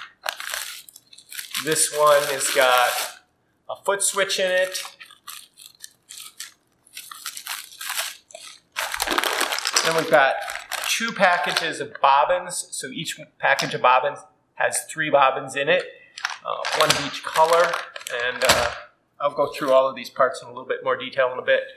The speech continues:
Uh, this is the flyer. Here's the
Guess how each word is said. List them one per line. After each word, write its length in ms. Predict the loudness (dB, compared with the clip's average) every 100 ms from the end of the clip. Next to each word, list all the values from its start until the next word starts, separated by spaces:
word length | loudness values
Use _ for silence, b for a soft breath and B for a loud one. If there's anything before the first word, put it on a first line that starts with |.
| B B B _
Uh, 340 | 2 2 2
this 260 | 2 2 2
is 320 | -2 -4 -8
the 320 | -10 -10 -10 -14 -20
flyer. 840 | -2 4 6 6 2 -2 -8 -14 _ -20 -16 -14 -6 -4 -4 -12 -18 -20 -16 -12 -12 -12 -10 -8 -8 -10 -12 -10 -12 -14 -16 -18 _ -14 -12 -12 -8 -6 -8 -10 -12 -18 _ _ _
Here's 380 | -6 -4 -6 -8
the 380 | -8 -8 -10